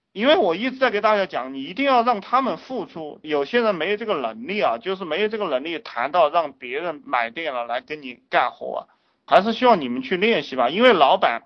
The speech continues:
本来就是，他可以谈一些非常不合理的要求，在常人看来非常不合理的要求，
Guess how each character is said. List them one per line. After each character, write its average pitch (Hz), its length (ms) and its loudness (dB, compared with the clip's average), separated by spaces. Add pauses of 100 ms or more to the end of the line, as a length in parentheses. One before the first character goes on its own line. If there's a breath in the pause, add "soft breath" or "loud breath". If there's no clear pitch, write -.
本 160 160 4
来 143 140 -4
就 247 160 -6
是， 214 240 -4 (260 soft breath)
他 262 160 -2
可 240 100 -4
以 175 80 -6
谈 190 400 -6
一 208 40 -10
些 214 180 -4
非 254 160 -4
常 208 180 -4
不 240 160 -2
合 160 160 -2
理 135 160 -8
的 123 140 -8
要 160 160 2
求， 127 200 -10
在 190 300 2
常 160 380 -8
人 156 160 -8
看 160 180 -6
来 135 100 -4
非 156 160 -12
常 131 200 -8
不 147 120 -14
合 123 140 -12
理 117 140 -14
的 120 120 -6
要 120 140 0
求， 120 140 -10